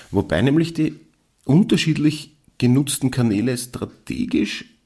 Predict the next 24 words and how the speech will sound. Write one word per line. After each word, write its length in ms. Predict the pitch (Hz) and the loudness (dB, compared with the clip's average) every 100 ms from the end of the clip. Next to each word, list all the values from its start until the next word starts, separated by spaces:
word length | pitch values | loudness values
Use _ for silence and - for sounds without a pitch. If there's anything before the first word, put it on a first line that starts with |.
| _ _ _ _ - | _ _ _ _ -4
also 180 | 110 110 | -2 0
bewusst 760 | 113 98 104 165 - - - - _ _ | 0 2 2 4 2 -2 -12 -20 _ _
zusammen 640 | - 92 - - 90 95 90 | -6 -2 -2 0 -2 -2 -2
genutzt 480 | 87 98 104 - 85 | -2 0 -2 -4 -2
werden. 400 | 78 76 65 - - - - - _ _ _ _ - - - - _ _ _ _ | -2 -2 -6 -12 -20 -20 -20 -20 _ _ _ _ -20 -20 -20 -20 _ _ _ _
Das 180 | - - | -6 -2
heißt, 180 | 90 - | 0 0
auch 100 | 98 | -4
die 120 | 104 | -4
Botschaften 640 | - 90 113 - 104 - 87 | -2 0 2 2 0 -2 -6
sind 280 | 98 92 | -6 -6
dann 140 | 104 90 | -6 -6
schon, 320 | 95 95 - - | -6 -6 -8 0
die 140 | 113 | 2
ich 200 | 113 - | 2 -2
aussende, 680 | - 117 - - 95 87 78 - | -6 0 2 2 -2 -4 -8 -10
meine 220 | 80 87 | -6 -4
Markenbotschaften, 1000 | 87 73 87 - 117 - 98 - 101 - | -2 -2 -2 -2 -4 -4 -8 -8 -8 -10
die 60 | 113 | -8
sind 220 | 160 180 | -6 -4
dann 80 | 160 | -4
schon 200 | 147 147 | -2 -2
aufeinander 460 | 135 127 - - | -4 -6 -4 -4
abgestimmt. 600 | - - - - 76 - | -6 -8 -8 -6 -6 -10